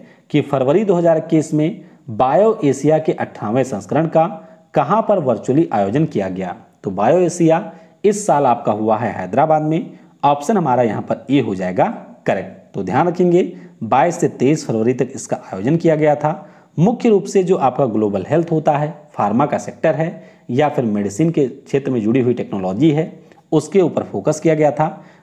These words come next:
विषय इसका था मूव द नीडल। तो ये काफ़ी महत्वपूर्ण है, ध्यान रखिएगा, मूव द नीडल इसका विषय रहा था।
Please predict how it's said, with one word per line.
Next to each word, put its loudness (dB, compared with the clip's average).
विषय 2
इसका 0
था -2
मूव 0
द 2
नीडल। -2
तो -4
ये 4
काफ़ी 2
महत्वपूर्ण 2
है, 2
ध्यान -4
रखिएगा, 0
मूव 2
द 0
नीडल 0
इसका -6
विषय -2
रहा -2
था। -14